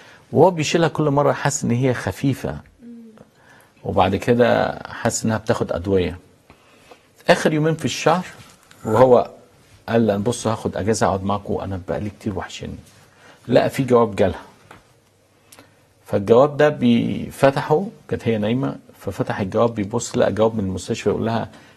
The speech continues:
"الدكتور الأجنبي اللي هيعمل لك العملية هيرجع بعد يومين، أنت ما ردتيش علينا، هتيجي ولا لأ؟" فرفع التليفون واتصل بالمستشفى، قال لهم: "هو في إيه؟"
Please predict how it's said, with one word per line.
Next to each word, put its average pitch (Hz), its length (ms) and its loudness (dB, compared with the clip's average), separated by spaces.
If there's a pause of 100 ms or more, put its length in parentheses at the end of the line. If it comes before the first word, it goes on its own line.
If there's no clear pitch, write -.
(140)
"الدكتور 107 480 -2
الأجنبي 113 440 -2
اللي 95 120 -2
هيعمل 101 320 -2
لك 101 160 -4
العملية 101 440 -2
هيرجع 98 420 -4
بعد 85 280 -6
يومين، 107 360 -6 (500)
أنت 139 260 -2
ما 101 140 0
ردتيش 90 520 -4
علينا، 98 500 -4
هتيجي 104 280 -4
ولا 82 220 -4
لأ؟" - 120 -8 (880)
فرفع 139 360 2
التليفون 131 420 -2
واتصل 113 400 -2
بالمستشفى، - 600 -10
قال 98 100 -8
لهم: 107 200 -4
"هو 95 100 -2
في - 180 -8
إيه؟" 78 200 -8